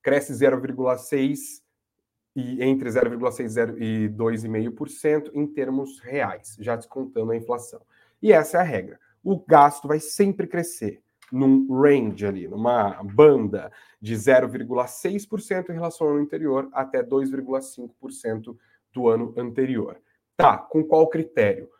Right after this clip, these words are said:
Com o critério de que ele vai subir atrelado à arrecadação. O que a arrecadação subir de um ano pro outro, o gasto vai subir setenta por cento do que a arrecadação subiu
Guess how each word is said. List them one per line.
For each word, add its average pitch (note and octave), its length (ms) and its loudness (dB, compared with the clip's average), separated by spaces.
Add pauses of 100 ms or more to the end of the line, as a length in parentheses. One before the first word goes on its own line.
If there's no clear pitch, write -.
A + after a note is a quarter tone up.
(240)
Com G3 200 8
o G3 80 2
critério D3 560 2
de C#3+ 120 -4
que - 120 -6
ele C3 140 0
vai A#2 180 -2
subir D#3+ 440 -6
atrelado D3+ 880 0
à C3+ 120 -2
arrecadação. C#3+ 720 -8 (360)
O A2+ 140 -10
que - 180 4
a A#3 60 12
arrecadação F3+ 840 4
subir E3+ 540 -2 (800)
de B2+ 160 -2
um D#3 100 8
ano D3+ 160 6
pro D#3 160 0
outro, A#2+ 420 0 (140)
o D3+ 100 -4
gasto D#3+ 720 0
vai D3 160 0
subir C3 640 -8
setenta G#3+ 680 2
por F3+ 180 -10
cento D3+ 320 -4
do D3+ 100 -12
que D3 120 -8
a - 20 -6
arrecadação C3+ 640 -8
subiu A2 480 -10